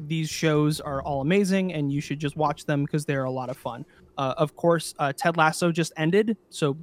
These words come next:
last year, so please watch all of Ted Lasso. It is such a fun show. Um,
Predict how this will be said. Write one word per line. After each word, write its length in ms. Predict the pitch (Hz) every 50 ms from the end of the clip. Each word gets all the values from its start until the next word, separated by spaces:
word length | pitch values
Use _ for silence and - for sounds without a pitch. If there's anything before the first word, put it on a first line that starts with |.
| - -
last 380 | 165 151 151 147 147 - - 220
year, 260 | 226 226 233 233 220
so 160 | - - 147
please 320 | 127 - - 143 135 131
watch 300 | - 143 143 143 - - -
all 220 | 160 147 143 139
of 80 | 139 -
Ted 180 | - 151 151
Lasso. 420 | 185 175 175 175 - - 180 175 170
It 100 | 156 151
is 120 | 147 - -
such 220 | - 151 147 -
a 60 | 147
fun 320 | - - 147 139 135 139 -
show. 440 | - - 202 196 202 208 208 202 - _ _ _ _ _ _ _ - -
Um, 480 | 143 139 135 135 135 135 135 135 151